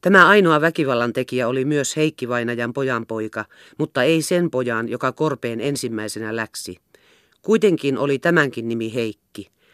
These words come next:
Hän oli hakenut itselleen vaimon vanhasta Tyrvännäisten kylästä, sillä vaikka suvut olivatkin ikiriidassa, tapahtui aina vaan vieläkin, että Tyrvännäisten tyttöjä haettiin Veneojaan emänniksi. Tämä vaimo oli synnyttänyt hänelle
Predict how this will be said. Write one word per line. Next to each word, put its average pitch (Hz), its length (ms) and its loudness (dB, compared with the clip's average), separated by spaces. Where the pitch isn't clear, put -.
Hän 139 180 0
oli 143 120 2
hakenut 139 400 -2
itselleen 127 540 0
vaimon 139 380 0
vanhasta 131 460 -4
Tyrvännäisten 127 760 -4
kylästä, 120 560 -6
sillä 123 260 0
vaikka 135 240 -2
suvut 165 360 -2
olivatkin 139 520 -2
ikiriidassa, 135 880 -4
tapahtui 131 520 -4
aina 143 320 2
vaan 123 240 -2
vieläkin, 117 560 -4
että 131 220 -6
Tyrvännäisten 127 720 -2
tyttöjä 110 460 -6
haettiin 113 440 -6
Veneojaan 107 680 -6
emänniksi. 92 680 -8
Tämä 202 260 6
vaimo 214 280 4
oli 151 160 2
synnyttänyt 156 560 -2
hänelle 131 280 -2